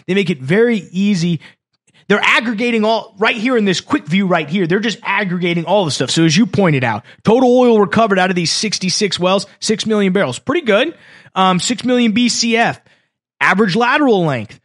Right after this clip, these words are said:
twenty-one hundred feet. That's good to, that's good for us 'cause that means that this is, this is, um, um, uh, the, the horizontal length we're looking for. So we've got some really good offset comparisons.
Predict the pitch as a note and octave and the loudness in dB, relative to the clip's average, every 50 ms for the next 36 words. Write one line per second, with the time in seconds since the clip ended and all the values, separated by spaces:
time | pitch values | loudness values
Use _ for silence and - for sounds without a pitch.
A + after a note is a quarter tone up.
0 | _ _ _ - B2 B2+ D3 E3+ F#3+ G3+ A3 A3 G3 - _ _ _ _ - D#3 | _ _ _ -10 -6 -4 -2 0 0 0 0 -2 -2 -6 _ _ _ _ -6 -2
1 | G#3 A3+ A3 F3 C3 - C#4+ C#4+ F#3+ A#2+ - _ _ _ - E3 F#3 - F3 C4 | -2 -2 -2 -2 -4 -2 -2 -2 -2 -4 -10 _ _ _ -8 -8 -6 -2 -2 -2
2 | D#4+ D4 C#4 B3+ E3+ G3 A3+ - - F4+ F#4 F#4 - A3+ G#3+ F#3 D#3+ C#3+ - - | -2 -2 -2 -2 -2 -2 -2 -2 0 -2 -2 -2 0 0 0 0 0 -2 -4 -4
3 | E3+ G3 B3 C#4+ C4 C#4 D4+ D4 C4 G#3 F#3 B3 A#3 F#3 A3+ B3+ - - C4+ B3+ | -2 0 0 0 -2 -2 -2 0 -2 -2 -2 -4 -4 -4 -4 -4 -2 -2 -2 0
4 | A#3 G3+ D#3+ - - - - _ _ _ _ _ G3+ A#3+ A3+ - - B3+ A#3 A3 | 0 -2 -4 -6 -12 -18 -20 _ _ _ _ _ -6 -4 -4 -4 -4 -2 -2 0
5 | G#3 F#3+ E3 D3+ - - G3+ G3 F#3 F#3 F3 E3 D#3 D3 C3+ B2+ B2 A#2 - _ | -2 -2 -4 -6 -4 -2 0 0 0 0 0 -2 -2 -4 -6 -8 -10 -14 -18 _
6 | _ _ _ _ _ _ _ _ _ _ _ _ _ _ _ _ _ _ - G3+ | _ _ _ _ _ _ _ _ _ _ _ _ _ _ _ _ _ _ 0 0
7 | G3 F#3+ F3+ E3+ D#3+ D3 C3+ C3 B2+ A#2 _ _ - F3 E3+ D3 D3+ D3+ F3+ E3 | 2 2 2 0 0 -2 -4 -4 -8 -10 _ _ -4 -4 -4 -4 -4 -4 -4 -2
8 | D3+ F3 D#3+ E3 A#3+ C4 B3 F3+ G#3 B3 A#3+ A#3 G3+ F#3+ A3 A3+ A3+ - G3+ F#3+ | 0 -2 0 0 0 0 2 2 2 2 2 2 0 0 0 0 -2 -2 -4 -4
9 | F3 F3+ A3 C4 - - F3 D3 - C#3+ B2+ - - D#3+ E3 E3+ D3 D3+ G3+ - | -2 0 0 0 0 -2 -6 -6 -8 -10 -10 -8 -6 -6 -6 -6 -4 -6 -6 -6
10 | - - - G#3+ F#3 E3 F3 G#3+ G#3+ G3+ G3 D#3 C#3+ G3 G#3+ F#3+ - _ - - | -6 -6 -4 -4 -4 -2 -4 -4 -4 -4 -4 -4 -2 -2 -2 -2 -4 _ -6 -4
11 | G3 G#3 G#3 - - - - A3+ G#3+ G3+ F#3+ - - - - _ _ - F#3+ D#3+ | -4 -4 -4 -4 -6 -4 -2 -2 -2 -2 -2 -6 -12 -20 -20 _ _ -6 -6 -4
12 | - - B3+ B3 A3+ G#3 D#3 - - C3+ A2 F2+ D#2+ - | -2 0 2 2 2 2 0 -4 -6 -8 -10 -12 -16 -20